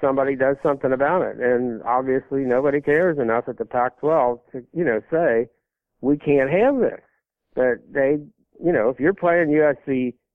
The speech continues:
you're probably gonna have a pretty good day, uh, in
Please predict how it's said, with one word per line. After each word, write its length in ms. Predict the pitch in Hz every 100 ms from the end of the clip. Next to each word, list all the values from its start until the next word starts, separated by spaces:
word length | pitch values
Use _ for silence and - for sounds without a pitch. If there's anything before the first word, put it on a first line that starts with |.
| -
you're 320 | 110 143 160
probably 400 | - 143 143 135
gonna 220 | 131 127
have 140 | 131 120
a 80 |
pretty 260 | 113 135 127
good 200 | 120 113
day, 340 | 117 110 107 - _ _ _
uh, 480 | - 117 123 117 107
in 100 | 113